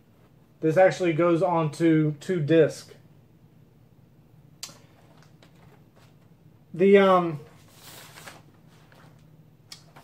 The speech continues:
the N T S C versions of these movies usually contain about sixty minutes of footage per side.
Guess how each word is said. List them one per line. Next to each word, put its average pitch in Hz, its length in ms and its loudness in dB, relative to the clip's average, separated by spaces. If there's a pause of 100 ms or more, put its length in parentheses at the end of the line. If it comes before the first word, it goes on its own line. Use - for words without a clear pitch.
(280)
the 180 500 -6 (280)
N 262 180 0
T 262 220 0
S 208 180 4
C 202 340 -2
versions 165 500 -2
of 156 100 0
these 156 240 0
movies 151 580 0 (140)
usually 220 540 -2
contain 180 640 -6
about 151 340 -2
sixty - 500 -8
minutes 165 720 -6 (1040)
of 160 480 0
footage 185 680 0 (280)
per 196 320 0
side. 196 640 -2